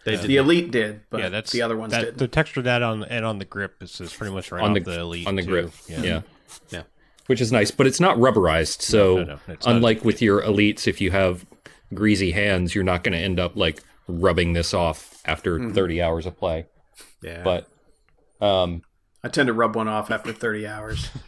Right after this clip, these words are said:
Speaker 4: Yeah, me too.
Speaker 1: Really?
Speaker 3: Yeah.
Speaker 4: Um, <laughs> it's a good controller, though. I thought, like, when I pulled it out of the box, like, the unboxing was really nice. I gotta, like,
Speaker 2: Yeah.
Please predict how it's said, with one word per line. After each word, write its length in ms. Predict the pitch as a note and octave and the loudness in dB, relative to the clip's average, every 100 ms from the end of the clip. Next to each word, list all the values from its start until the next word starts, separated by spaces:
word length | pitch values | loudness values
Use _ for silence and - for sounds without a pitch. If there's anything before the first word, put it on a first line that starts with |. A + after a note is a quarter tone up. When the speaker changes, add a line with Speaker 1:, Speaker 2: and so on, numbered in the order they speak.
| - _ _ - - | -20 _ _ -8 0
Speaker 4:
Yeah, 220 | D#3+ B2+ | 0 0
me 80 | C#3 | 0
too. 80 | C#3+ | 2
Speaker 1:
Really? 200 | C3 F2 - | 0 -2 -8
Speaker 3:
Yeah. 120 | A2+ - _ _ - | -12 -12 _ _ 4
Speaker 4:
Um, 500 | B2 A#2 A2+ A2+ - - - _ - _ _ | 6 6 4 2 -2 -6 -8 _ -20 _ _
<laughs> 600 | _ _ _ _ _ - | _ _ _ _ _ 0
it's 160 | F3+ | 4
a 40 | A#3+ | 4
good 180 | A#3+ | 4
controller, 480 | D#3 C3+ - F#3+ D#3+ | 4 2 4 6 6
though. 260 | G2 F#2 G2+ | 4 4 2
I 80 | C#3+ | 0
thought, 420 | D3+ E3+ D#3 - _ - | 2 4 4 0 _ -4
like, 180 | A#2+ A2 | -4 -2
when 300 | A2 A#2 B2 | -6 2 4
I 60 | A2+ | 4
pulled 240 | B2+ C3+ | 4 4
it 80 | A#2+ | 4
out 120 | A#2+ | 4
of 40 | G#2 | 2
the 60 | |
box, 480 | F2 G2+ G#2 G2 - | 2 2 2 0 -4
like, 280 | F#2+ F2 - _ _ _ _ - | -6 -6 -10 _ _ _ _ 2
the 80 | |
unboxing 500 | D#3+ D3 C3 A#2+ G2+ | 4 6 4 2 0
was 180 | F2 E2+ | 0 0
really 200 | F2+ E2 | 0 0
nice. 360 | D2+ D2+ D2+ - | 0 0 -2 -4
I 100 | - | -2
gotta, 280 | G#2 G#2 F#2+ | 2 4 2
like, 300 | - F2+ - _ - - - | 2 0 -2 _ -20 -20 -8
Speaker 2:
Yeah. 280 | E4+ C3+ G#2+ | 0 0 0